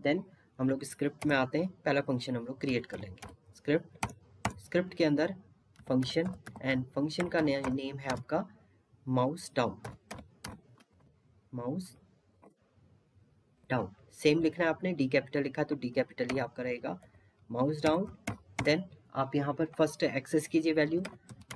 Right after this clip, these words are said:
document dot get element by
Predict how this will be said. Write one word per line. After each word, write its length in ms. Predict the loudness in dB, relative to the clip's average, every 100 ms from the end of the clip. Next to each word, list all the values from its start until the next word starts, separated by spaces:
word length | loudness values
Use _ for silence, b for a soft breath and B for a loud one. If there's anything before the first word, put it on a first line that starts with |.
| 0
document 560 | 0 0 -2 2 4
dot 420 | 4 4 0 -10 -20 -20 _ _ -8 -8 -8 -20 _ _ _ _ -20 -20 -20 -4 0
get 240 | 4 4
element 380 | 4 0 -2 0
by 120 | 2